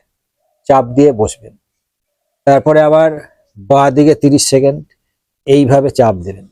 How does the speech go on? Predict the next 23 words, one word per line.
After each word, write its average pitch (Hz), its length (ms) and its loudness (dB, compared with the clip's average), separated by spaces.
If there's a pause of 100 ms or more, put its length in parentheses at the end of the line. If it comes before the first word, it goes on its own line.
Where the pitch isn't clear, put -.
(460)
এইভাবে 143 460 0 (560)
এই 135 200 2
দিকে 151 220 2
তিরিশ 151 260 -2
সেকেন্ড, 156 260 -2 (500)
এই 120 180 2
দিকে 131 240 2
তিরিশ 120 280 -8
সেকেন্ড, 123 240 -18 (760)
এই 143 220 4
দিকে 160 220 4
তিরিশ 151 300 2
সেকেন্ড, 170 280 0 (580)
এই 139 140 2
দিকে 147 240 2
তিরিশ 123 280 -2
সেকেন্ড 104 260 -8 (720)
করার 175 340 2 (100)
পর 190 180 2 (360)
এইভাবে 185 440 2 (1040)
লাস্ট 147 340 -2 (140)
তিরিশ 143 300 2
সেকেন্ড 151 260 -2